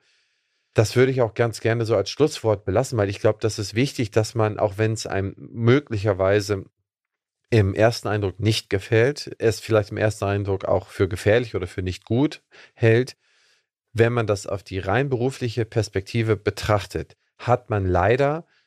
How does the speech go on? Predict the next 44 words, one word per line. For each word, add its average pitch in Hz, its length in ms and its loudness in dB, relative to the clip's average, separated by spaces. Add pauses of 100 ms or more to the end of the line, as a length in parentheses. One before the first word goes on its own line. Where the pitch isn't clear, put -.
(140)
für 101 600 0
einen 92 180 -2
längeren 131 640 0
Horizont, 113 580 0
wenn 101 100 -2
man 98 140 0
jetzt 92 240 0
länger 110 280 2
als 87 260 -6
zehn 110 220 0
Jahre 101 320 2
noch 92 220 -6
arbeiten 95 400 0
möchte, 101 400 -2 (220)
gar 98 180 2
keine 98 360 -2
andere 95 260 -4
Chance. - 460 -4 (220)
Selbst 127 320 2
wenn 135 120 0
man 120 80 -2
genug 107 220 -2
Patienten 131 560 -2
hat, 170 220 -4 (600)
man 104 220 4
wird 113 220 2
nicht - 160 -8
mehr 104 100 -2
genug 101 240 0
Mitarbeiter 95 560 2
begeistern, 95 680 0 (280)
es 101 160 -4
sei 101 140 6
denn, 110 120 0
die 101 100 -4
Mitarbeiter 101 460 -4
gehen 104 220 -2
mit 98 140 -6
einem 98 180 -2
sozusagen 95 640 0
in 92 120 -4
den 92 120 0
Ruhestand 92 480 2
hinein, 95 380 2